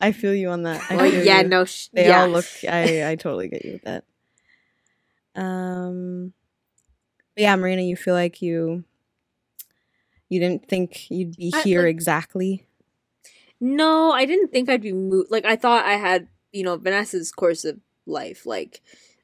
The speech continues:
Speaker 2: I'd go to school, and then I'd go get my master's, and then I would then get an entry-level job, and then I would, you know, like,
Speaker 1: Mm.
Speaker 2: eventually, like, I would, I thought I was gonna, I didn't think about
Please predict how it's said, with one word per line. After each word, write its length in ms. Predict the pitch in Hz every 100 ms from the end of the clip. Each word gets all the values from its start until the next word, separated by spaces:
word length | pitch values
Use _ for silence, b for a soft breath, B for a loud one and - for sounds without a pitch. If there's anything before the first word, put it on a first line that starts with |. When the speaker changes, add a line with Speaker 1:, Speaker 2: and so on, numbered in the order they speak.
| -
Speaker 2:
I'd 560 | 143 147 151 151 - -
go 160 | - 160
to 80 | 185
school, 680 | - 262 254 214 175 147 147
and 240 | 139 143
then 240 | 123 131 120
I'd 300 | 139 147 -
go 180 | 151 143
get 220 | 156 160
my 120 | 180
master's, 800 | 233 254 247 - 185 165 143 -
and 260 | 143 147 147
then 320 | 143 147 156
I 240 | 156 156
would 300 | 165 175 175
then 220 | 156 151 156
get 160 | 160
an 160 | 160 214
entry-level 600 | 262 247 247 208 180 175
job, 380 | 151 143 143 135
and 160 | 143
then 160 | 131 143
I 140 | 135
would, 260 | 151 156 -
you 120 | 175 196
know, 180 | 196 -
like, 240 | 185 - -
Speaker 1:
Mm. 400 | 214 208 202 190 -
Speaker 2:
eventually, 1400 | 190 185 240 320 311 277 262 233 220 190 170 147 135 -
like, 280 | 160 160 - -
I 80 | 220
would, 140 | 349 - 233
I 100 | 320
thought 200 | 330 302
I 60 |
was 140 | 220 208
gonna, 180 | 220 -
I 120 | 233
didn't 340 | 269 254 190 -
think 200 | 233 -
about 340 | 170 160 -